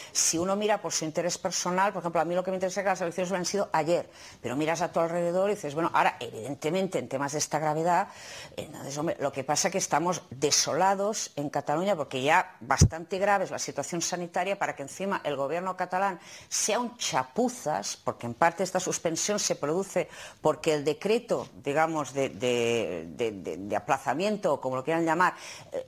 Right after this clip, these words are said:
jurídicamente no hay por dónde cogerlo. Entonces, claro, evidentemente los jueces, ¿pero esto qué es? Entonces, bueno, nosotros, yo, eh, mi jefe de filas,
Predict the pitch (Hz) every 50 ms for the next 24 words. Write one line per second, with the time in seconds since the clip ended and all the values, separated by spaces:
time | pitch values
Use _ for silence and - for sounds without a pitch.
0 | - - - - - 185 190 196 233 220 233 214 - 190 196 220 226 220 - 185
1 | 156 170 190 196 190 - 185 165 185 202 208 180 - - 123 120 - - 196 190
2 | 170 165 180 220 254 - - 117 - 131 139 156 143 - - 147 165 208 156 123
3 | 117 107 113 117 123 156 143 139 - 135 147 131 123 113 104 113 123 - - -
4 | 135 - 156 156 175 180 214 240 - - - - - - - - - 147 170 175
5 | 196 190 185 214 220 - - 156 160 156 160 160 - - - - 262 262 269 262
6 | - 233 220 240 302 269 - 113 123 131 139 165 196 208 214 240 277 - - -
7 | 147 143 143 143 139 139 139 139 135 139 127 - - 147 - - 147 160 156 -
8 | 220 214 214 190 185 -